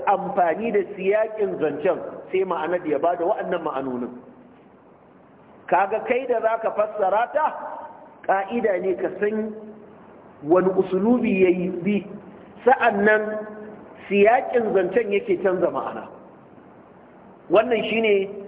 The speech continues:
ka'idar da malaman tafsiri da malaman usulul fiqh suke cewa idan an samu kalma mushtaraka, kalma guda ɗaya ce, amma za ta ɗauki ma'ana sama da ɗaya, biyu, uku, hudu,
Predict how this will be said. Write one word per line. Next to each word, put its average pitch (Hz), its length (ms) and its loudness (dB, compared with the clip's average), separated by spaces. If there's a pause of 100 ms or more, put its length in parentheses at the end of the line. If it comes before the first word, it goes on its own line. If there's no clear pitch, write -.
(220)
ka'idar 208 520 2
da 170 100 4
malaman 156 540 0 (1400)
tafsiri 226 800 0 (760)
da 165 140 4
malaman 180 440 4
usulul 208 420 2
fiqh 220 320 -4
suke 196 560 0
cewa 185 400 2
idan 202 320 2 (120)
an 240 220 0
samu 180 340 2
kalma 214 400 2
mushtaraka, 147 880 0 (540)
kalma 202 320 2
guda 151 220 2
ɗaya 151 260 -2
ce, 151 100 -6 (540)
amma 196 260 2
za 214 160 4
ta 220 60 -2
ɗauki 170 280 0
ma'ana 165 400 0
sama 196 220 2
da 196 120 -2
ɗaya, 196 340 2 (400)
biyu, 208 240 0
uku, 208 400 -2
hudu, 147 380 -4